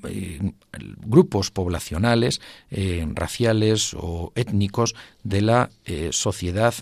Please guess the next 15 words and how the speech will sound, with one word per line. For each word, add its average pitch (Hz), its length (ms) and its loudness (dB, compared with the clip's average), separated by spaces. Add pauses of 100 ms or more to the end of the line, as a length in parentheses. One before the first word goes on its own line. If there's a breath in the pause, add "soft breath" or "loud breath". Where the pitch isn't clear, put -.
(180)
eh, 80 360 -6
hispano-visigótica, 110 960 0 (500)
la 98 380 -2 (220)
fusión 117 640 0 (300 loud breath)
del 92 160 0
elemento 98 440 2
germánico 101 800 0
con 120 340 2 (240 loud breath)
el 101 160 0
elemento 87 720 0
hispano-romano. 87 760 0 (300 loud breath)
Si - 180 -6
San 87 180 -2
Fructuoso 110 840 0
era 92 380 -4